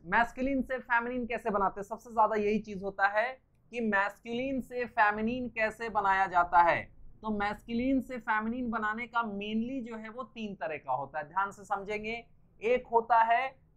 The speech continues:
by changing words, बिल्कुल different word use कर लेंगे,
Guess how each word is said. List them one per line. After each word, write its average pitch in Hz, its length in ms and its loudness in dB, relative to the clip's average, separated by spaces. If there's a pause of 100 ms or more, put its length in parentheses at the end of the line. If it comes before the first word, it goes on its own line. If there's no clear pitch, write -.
(120)
by 208 100 12
changing 226 800 0 (1600)
words, 196 460 12 (420)
बिल्कुल 233 500 4
different 240 480 0
word 226 300 6
use 240 300 -6
कर 226 120 -8
लेंगे, 226 560 -4